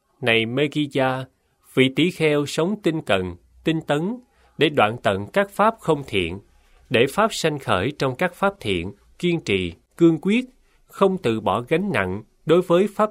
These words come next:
thiện. Đây là pháp thứ tư. Này Megiya, khiến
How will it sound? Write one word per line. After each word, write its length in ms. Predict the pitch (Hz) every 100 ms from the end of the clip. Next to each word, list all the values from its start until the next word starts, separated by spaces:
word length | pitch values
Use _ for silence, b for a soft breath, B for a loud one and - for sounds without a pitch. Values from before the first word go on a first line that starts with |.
| -
thiện. 340 | 101 85 90 - _ _ _ _ _ -
Đây 220 | 165 165
là 200 | 127 101
pháp 220 | - 175 175
thứ 140 | 185
tư. 340 | 185 147 139 131 _ _ _ _
Này 220 | 123 117 113
Megiya, 800 | 139 151 151 139 135 131 127 123 _ _ _
khiến 240 | - 190